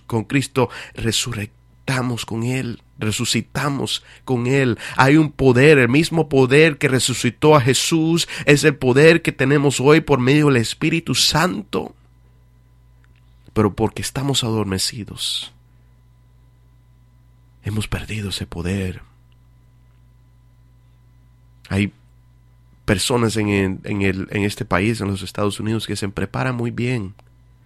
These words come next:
Van y tienen todo tipo de,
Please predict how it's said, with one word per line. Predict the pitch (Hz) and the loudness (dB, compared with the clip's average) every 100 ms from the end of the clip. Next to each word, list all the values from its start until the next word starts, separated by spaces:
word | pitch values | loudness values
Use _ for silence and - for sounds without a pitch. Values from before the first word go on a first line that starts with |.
| - | -10
Van | 101 101 120 127 | 0 4 4 4
y | 98 | 2
tienen | - 120 120 117 107 - - - - - | 0 2 4 2 0 -8 -20 -20 -14 0
todo | 131 123 113 | 2 2 2
tipo | 131 117 120 | -2 0 -2
de, | 104 98 95 90 90 | 0 2 2 2 -2